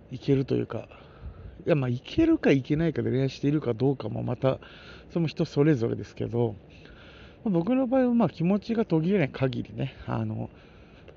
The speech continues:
その人以外だ、好きな人いないんだから行くしかないでしょっていう意味で、そのモチベーションをど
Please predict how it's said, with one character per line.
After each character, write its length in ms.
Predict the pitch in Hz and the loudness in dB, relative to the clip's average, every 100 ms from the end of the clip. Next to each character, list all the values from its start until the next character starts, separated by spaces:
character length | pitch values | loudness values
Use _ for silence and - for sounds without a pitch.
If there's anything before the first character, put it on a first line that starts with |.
| - | -20
そ 180 | - - | -16 -2
の 120 | 202 | 0
人 220 | 226 139 127 | 0 2 2
以 140 | 147 | 4
外 140 | 131 | 2
だ、 120 | 107 104 | 2 -4
好 120 | - | -2
き 100 | 208 | 0
な 100 | 143 | 0
人 120 | 120 | 0
い 60 | 113 | -2
な 140 | 160 | 0
い 60 | 139 | 0
ん 80 | |
だ 100 | 110 | -4
か 80 | 101 | -6
ら 40 | 117 | -6
行 100 | 123 | -2
く 120 | 208 | -4
し 100 | - | 0
か 100 | 123 | 0
な 100 | 143 | 0
い 60 | |
で 80 | 110 | 0
し 120 | 104 | -4
ょ 40 | 104 | -10
っ 20 | |
て 180 | - 117 | -6 -2
い 140 | 123 | 0
う 80 | 135 | 2
意 120 | 160 | 2
味 140 | 160 110 | 0 2
で、 160 | 156 | 0
そ 180 | 131 143 | 0 0
の 180 | 180 196 | 0 2
モ 180 | 180 175 | 0 -2
チ 200 | - 180 | -4 2
ベ 160 | 202 | 4
ー 40 | 180 | 2
シ 140 | - | 2
ョ 40 | |
ン 140 | 185 175 | 0 2
を 100 | 160 | 0
ど 200 | 135 | 0